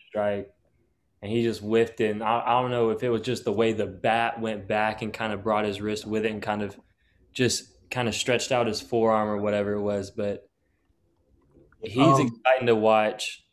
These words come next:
Speaker 1: I, I love wanting to
Speaker 2: <clears throat>
Speaker 1: let the boys play, and Tatis kind of embodies that, so hopefully he comes back.
Speaker 2: Speaking of, um,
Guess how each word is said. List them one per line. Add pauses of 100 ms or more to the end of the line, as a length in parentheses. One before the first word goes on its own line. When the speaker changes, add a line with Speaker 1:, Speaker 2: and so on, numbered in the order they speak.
(260)
Speaker 1:
I,
I
love
wanting
to
Speaker 2:
<clears throat>
Speaker 1:
let
the
boys
play,
and
Tatis
kind
of
embodies
that,
so (320)
hopefully
he
comes
back. (500)
Speaker 2:
Speaking
of, (140)
um,